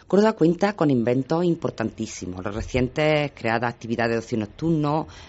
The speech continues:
los espectáculos audiovisual-, audiovisuales, la catedral, en el Alcázar, las caballerizas reales, así como lo que se crean a pa-, los que se crearán a partir de ahora.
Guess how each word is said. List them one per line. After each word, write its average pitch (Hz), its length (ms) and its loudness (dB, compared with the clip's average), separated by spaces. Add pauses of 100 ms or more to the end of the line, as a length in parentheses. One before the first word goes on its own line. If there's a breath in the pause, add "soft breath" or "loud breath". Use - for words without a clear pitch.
(120)
los 127 120 -2
espectáculos 120 520 -2
audiovisual-, 120 800 0
audiovisuales, 135 1120 2
la 113 80 -6
catedral, 117 720 -2
en 113 100 0
el 98 120 -2
Alcázar, 127 680 -2 (400 loud breath)
las 151 120 -2
caballerizas 113 500 0
reales, 127 420 0 (480 loud breath)
así 202 380 0
como 196 260 2
lo 160 140 4
que 131 680 2
se 120 180 -4
crean 131 360 2
a 151 100 0
pa-, 120 380 2
los 117 140 -2
que - 100 -14
se 120 180 0
crearán 120 380 2
a 156 60 0
partir 113 300 -4
de 90 100 -8
ahora. 95 280 -2